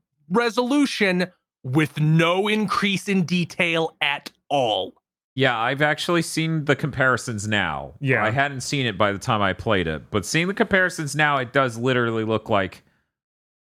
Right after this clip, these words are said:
Speaker 2: they're adhering to the original art, but they have stroke sizes and gradients on things that
Speaker 3: Hmm.
Speaker 2: weren't there originally. So that is why it looks the way
Speaker 1: And
Speaker 2: it
Speaker 1: it
Speaker 2: does.
Speaker 1: loo-, and, and it looks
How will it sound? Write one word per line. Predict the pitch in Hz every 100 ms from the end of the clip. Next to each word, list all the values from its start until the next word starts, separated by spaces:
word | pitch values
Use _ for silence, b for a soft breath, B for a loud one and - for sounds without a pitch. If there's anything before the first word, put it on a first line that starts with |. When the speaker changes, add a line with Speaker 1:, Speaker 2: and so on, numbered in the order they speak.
| _ _ _
Speaker 2:
they're | - 107 143 147 165
adhering | 165 127 196 262 311 294
to | 262
the | 247
original | 214 220 202 202 175
art, | 147 120 95 - _ _ _ _ _ _ _ -
but | 147 135
they | 160
have | 170 165
stroke | - - 175 226 233
sizes | 269 247 247 220 196
and | 190
gradients | 170 190 185 165 131 -
on | 123 120
things | 117 107 101 95
that | 113
Speaker 3:
Hmm. | 160 160 147 117
Speaker 2:
weren't | 135 131
there | 151 143
originally. | 135 135 117 104 87
So | - 113
that | 120
is | 127 117
why | 117 117
it | 113 107
looks | 107 -
the | - 110
way | 101
Speaker 1:
And | 170 180
Speaker 2:
it |
Speaker 1:
it |
Speaker 2:
does. | 85 165
Speaker 1:
loo-, | 196 - _ _ _ _ -
and, | 170 147 131 -
and | 160 -
it | 160 151
looks | 175 185